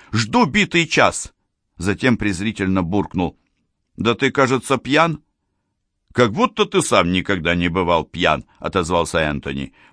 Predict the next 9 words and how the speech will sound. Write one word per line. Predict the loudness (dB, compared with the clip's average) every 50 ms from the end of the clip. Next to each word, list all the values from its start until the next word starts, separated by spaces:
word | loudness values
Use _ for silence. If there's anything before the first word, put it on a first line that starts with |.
| _
«Помню, | 0 4 4 4 4 4 0 0 2
как | 2 0 0 0 -6 -8
был, | -4 2 4 6 8 8 8 8 8 6
был», | 4 4 4 6 8 8 8 6 4 2 -4 -10 -6 2
молвил | 4 6 6 6 6 4 4 4 4 2 4
Марк | 4 4 4 4 2 0
Стейтс, | -10 -8 -4 -2 0 0 0 -2 -6
перебив | -6 -4 -4 -2 -2 -2 -4 -4 -6 -6 -6
его. | -4 -2 2 2 2 2